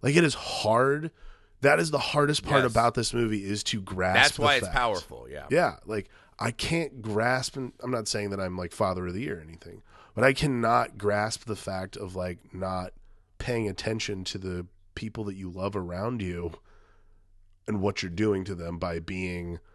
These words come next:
Speaker 2: Well,
Speaker 1: kinda
Speaker 2: yes.
Speaker 1: out of your gourd, man.
Speaker 2: So the moment when he's crying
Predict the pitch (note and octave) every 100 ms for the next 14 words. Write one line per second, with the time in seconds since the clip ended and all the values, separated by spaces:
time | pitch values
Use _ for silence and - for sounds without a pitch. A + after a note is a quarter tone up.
0 | - - _ _ - F#3+ G3+ _ - A#2
1 | A2+ A2 A2 A2+ A2 B2 A2+ E2+ F2 F#2
2 | G#2+ - - _ _ _ _ _ - G#3+
3 | G#3 F3 F3+ F3+ G#3 A3 E3+ F3+ E3+ D#3+
4 | - - D#3 F3+ F#3 - D3+ C#3+ D3 D3
5 | D3